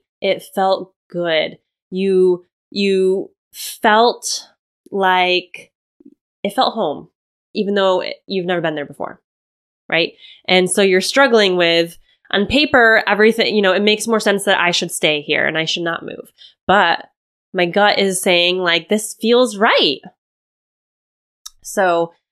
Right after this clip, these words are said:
again, you wanna marry the two, because even if your gut is saying, "This feels right," and then you just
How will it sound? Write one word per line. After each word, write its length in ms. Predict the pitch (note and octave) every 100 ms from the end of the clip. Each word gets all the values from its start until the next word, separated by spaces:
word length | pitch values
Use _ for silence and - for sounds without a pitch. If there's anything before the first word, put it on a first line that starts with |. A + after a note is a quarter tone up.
| _ _ _ _ _ -
again, 260 | F4+ C#4
you 80 | A#3
wanna 160 | C#4+ D#4
marry 280 | D#4 D#4
the 80 | D4
two, 240 | C4+ F4 F#3+
because 380 | G#3+ A#3 G#3
even 240 | A3 C4 D#4
if 120 | E4
your 100 | D4
gut 220 | B3 C#4
is 80 | B3
saying, 220 | B3 A#3
"This 180 | A3+ A3+
feels 260 | A#3+ A3 G3
right," 340 | G3 C#4+ E4 - _ -
and 160 | G#3+
then 100 | G#3+
you 140 | G#3+ G#3
just 180 | G#3